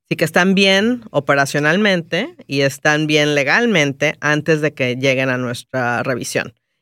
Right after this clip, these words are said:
Y ya cuando llegan a nuestra revisión, nosotros revisamos, este, estos temas y también, parecido a Texas Women's Foundation, nos enfocamos en áreas de salud, educación, este, educación financiera, temas que nos impactan mucho a las mujeres latinas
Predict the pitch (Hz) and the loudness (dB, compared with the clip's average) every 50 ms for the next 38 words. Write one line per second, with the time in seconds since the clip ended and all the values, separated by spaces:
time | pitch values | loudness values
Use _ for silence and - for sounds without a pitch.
0 | _ - 135 139 139 151 147 - 170 160 160 156 151 147 143 147 151 147 147 151 | _ -6 -4 0 2 2 2 2 0 -2 0 2 0 0 2 2 2 2 2 2
1 | 151 147 143 - 160 156 170 175 185 190 - - 240 202 180 185 190 156 143 - | 0 0 0 0 0 0 2 2 2 0 0 2 2 2 2 2 0 -2 -4 -4
2 | - - 147 143 147 147 147 143 143 139 - 175 151 147 143 143 143 143 147 143 | -4 -2 0 0 0 0 0 0 -2 -2 -2 0 0 2 2 2 0 0 0 -2
3 | - - - _ _ _ _ _ _ _ - 135 131 131 131 123 - - - - | -4 -8 -14 _ _ _ _ _ _ _ 0 2 2 4 2 0 -4 -6 -2 0
4 | 127 131 127 - 156 143 - - - 151 147 143 143 143 147 139 - - 135 120 | 2 2 2 0 -2 -4 -2 0 0 2 2 2 2 0 0 -2 -4 -6 -8 -4
5 | - 147 143 143 135 147 151 147 147 151 151 - _ _ _ _ _ _ _ _ | 0 0 0 0 2 2 2 2 2 0 -2 -4 _ _ _ _ _ _ _ _
6 | - 120 123 127 127 - 127 123 123 127 127 - 143 123 131 127 127 131 131 135 | -4 -4 -2 -2 -2 -2 -2 0 0 0 0 0 -2 -2 -2 -2 -2 0 0 0
7 | 131 156 151 151 156 147 143 - 151 151 - - - 135 139 123 139 123 123 131 | 0 0 0 2 0 0 0 0 -4 -4 -4 -4 -4 -4 -2 -2 -2 -2 -2 -2
8 | - 135 131 127 127 127 127 - 127 117 117 120 - 123 123 120 - 139 131 147 | -2 0 -2 0 0 -2 -2 -2 -2 -2 -2 -2 -4 -4 -6 -6 -4 -2 0 2
9 | 165 170 175 175 170 165 165 165 - _ _ _ _ _ - 113 120 120 - - | 4 6 6 6 4 4 0 -2 -10 _ _ _ _ _ -12 -6 -6 -6 -4 -4
10 | 131 123 - - 156 151 151 147 147 147 147 147 147 143 - _ _ _ _ _ | -6 -4 0 0 2 2 2 2 2 0 0 -2 -4 -6 -8 _ _ _ _ _
11 | _ _ - 127 127 123 - - 123 120 120 - 120 117 - 127 120 127 120 127 | _ _ -8 -8 -8 -6 -4 -4 -4 -4 -2 -4 -6 -6 -6 -6 -4 -4 -4 -4
12 | 127 120 - 151 156 151 151 151 147 147 147 147 139 _ _ _ _ _ _ - | -4 0 2 2 2 4 2 2 2 0 0 -4 -6 _ _ _ _ _ _ 0
13 | 156 156 160 160 165 160 - - - 139 135 120 104 139 139 131 - 143 135 131 | 0 2 2 2 0 -2 -6 -2 0 0 0 0 0 -2 -2 -2 -2 -2 -4 -2
14 | - 151 143 143 - 160 151 156 156 143 - 170 170 165 160 180 180 160 175 170 | 0 -2 -2 0 0 0 0 0 0 0 2 2 2 2 2 0 0 2 2 4
15 | 165 165 165 165 165 - 165 165 165 170 170 165 160 151 156 156 156 156 - | 4 4 4 2 0 -2 -4 -4 -2 -2 -2 0 2 2 2 2 0 -2 -6